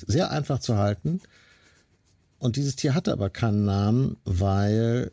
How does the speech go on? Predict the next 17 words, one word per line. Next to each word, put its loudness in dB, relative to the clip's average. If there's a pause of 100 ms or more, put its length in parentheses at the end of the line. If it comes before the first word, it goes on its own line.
wir 0
ja -2
mehrere 0
hatten 0
und -2
<laughs> 2
man 2
kann 0
sie -2
ganz 0
schlecht -2
auseinanderhalten, 0
weil 2
sie 0
alle -2
gleich -2
aussehen. -8